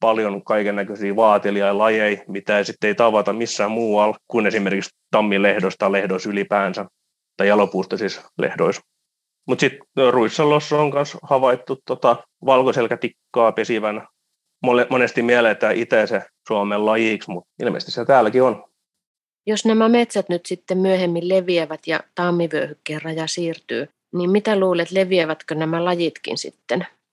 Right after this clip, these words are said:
Speaker 2: Saavatko ne lisää tilaa muualta?
Speaker 1: Lehtojen määrä ei varmasti sinänsä tule lisääntyä, kun se on maaperästä johtuvaa, mut sit taas just tää, että jalojen puiden leviäminen kangasmetsissä tulee ihan varmasti lisääntymään,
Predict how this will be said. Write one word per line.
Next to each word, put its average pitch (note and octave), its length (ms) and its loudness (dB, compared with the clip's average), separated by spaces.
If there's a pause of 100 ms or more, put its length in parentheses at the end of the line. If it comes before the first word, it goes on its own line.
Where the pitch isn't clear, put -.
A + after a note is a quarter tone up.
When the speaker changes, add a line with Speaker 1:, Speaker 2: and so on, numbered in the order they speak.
(120)
Speaker 2:
Saavatko E3 400 -4
ne D#3+ 160 0
lisää E3 360 -2
tilaa D#3+ 380 -8
muualta? E3+ 540 -8 (680)
Speaker 1:
Lehtojen C#3+ 460 2
määrä A2+ 440 -2
ei G#2 200 -4
varmasti G#2+ 440 -6
sinänsä G#2+ 460 -2
tule F2+ 220 -2
lisääntyä, A#2+ 420 -2 (100)
kun - 120 -4
se - 80 -4
on F#2+ 240 -2
maaperästä A2 680 0
johtuvaa, B2 680 0 (400)
mut A#2 180 -4
sit G#2+ 200 -4
taas G#2 180 0
just G#2+ 180 -4
tää, G#2+ 200 2
että G#2 120 -6 (180)
jalojen A#2 560 2
puiden G2+ 380 -2 (240)
leviäminen G2 720 0 (120)
kangasmetsissä G2+ 840 -2 (180)
tulee A2+ 460 4 (100)
ihan A2+ 180 -2
varmasti G2+ 400 -2
lisääntymään, A2 580 0